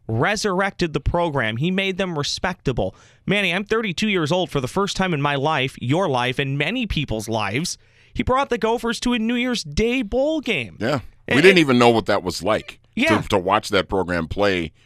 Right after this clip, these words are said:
Speaker 2: <laughs> past December thirty-first.
Speaker 1: It, it, it never existed.
Speaker 2: Yeah, never
Speaker 1: And,
Speaker 2: happened.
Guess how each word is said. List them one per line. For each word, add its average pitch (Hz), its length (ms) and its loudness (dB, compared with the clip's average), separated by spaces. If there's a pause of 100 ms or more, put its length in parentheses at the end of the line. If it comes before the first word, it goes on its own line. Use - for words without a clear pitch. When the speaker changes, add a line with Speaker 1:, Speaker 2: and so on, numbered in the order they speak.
(140)
Speaker 2:
<laughs> - 120 -10 (260)
past 131 520 4
December 107 440 4
thirty-first. 98 580 0
Speaker 1:
It, 208 140 0
it, - 120 -18
it 202 140 0
never 196 360 0
existed. 277 520 -2
Speaker 2:
Yeah, 95 240 6
never 82 180 -2
Speaker 1:
And, 226 140 0
Speaker 2:
happened. 196 100 -4